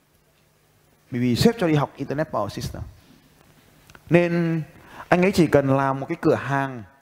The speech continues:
trên online với cái giá là cả domain, một domain mười đô, hosting, à, hosting cả năm ấy, mua luôn cả gói một năm đi. Tức là thuê cửa hàng cả một năm luôn, bao tiền?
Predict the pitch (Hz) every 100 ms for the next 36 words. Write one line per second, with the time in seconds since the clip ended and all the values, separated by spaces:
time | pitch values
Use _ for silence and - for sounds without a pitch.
0 | _ _ _ - 190 180 - 185 190 185
1 | 185 180 170 139 - _ _ _ - 139
2 | 151 175 190 165 160 160 202 269 285 _
3 | _ _ _ _ - 123 120 113 107 104
4 | 101 _ - 110 160 175 175 175 170 165
5 | 139 120 - - 165 180 170 143 127 117
6 | 147 156 151 - - - 190 208 - -
7 | 170 160 160 143 _ _ _ _ _ _
8 | _ - 127 120 - 190 185 156 120 156
9 | 170 170 170 165 175 190 127 113 143 156
10 | 156 151 147 - _ _ _ _ _ -
11 | 185 170 175 170 123 127 117 127 151 175
12 | 170 156 151 131